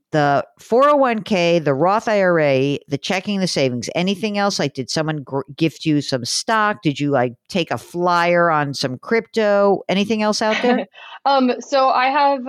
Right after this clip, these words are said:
Speaker 2: a brokerage account, which has about eighteen thousand in it. Um,
Speaker 1: Whoa.
Speaker 2: and then my, I've been saving in my I R A for a couple years now. So my
Speaker 1: Mm-hmm.
Speaker 2: I R A is around twenty-five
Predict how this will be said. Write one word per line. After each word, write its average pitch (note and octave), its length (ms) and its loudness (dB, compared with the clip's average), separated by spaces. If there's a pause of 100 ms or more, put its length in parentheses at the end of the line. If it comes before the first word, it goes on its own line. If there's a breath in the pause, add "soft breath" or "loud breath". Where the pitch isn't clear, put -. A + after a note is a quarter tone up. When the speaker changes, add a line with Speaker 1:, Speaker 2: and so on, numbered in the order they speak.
(120)
Speaker 2:
a A#3+ 120 2
brokerage B3 400 -2
account, D4+ 480 -4 (160)
which A#3 280 -4
has A3+ 220 0
about G#3+ 420 0
eighteen B3 460 -10
thousand B3+ 400 -2
in C#4 100 0
it. D#4 240 -6 (560)
Um, A3 260 2
Speaker 1:
Whoa. E3+ 560 0 (160)
Speaker 2:
and B3 180 2
then A#3+ 360 0 (120)
my, B3 520 2
I've A#3+ 160 0
been C#4 160 -4
saving B3+ 380 -2
in C4+ 120 -6
my A3 280 0
I G#3 260 0
R G#3 200 0
A G#3 340 -2 (100)
for G#3 180 -2
a G3 120 -4
couple G3 300 -8
years F3+ 300 -8
now. G#3+ 320 -2
So A3 140 -4
my G3 140 0
Speaker 1:
Mm-hmm. F3 100 2
Speaker 2:
I G3+ 160 2
R G3 160 2
A F#3 340 0 (400)
is G#3 140 -4
around F#3+ 380 0
twenty-five F#3 500 -4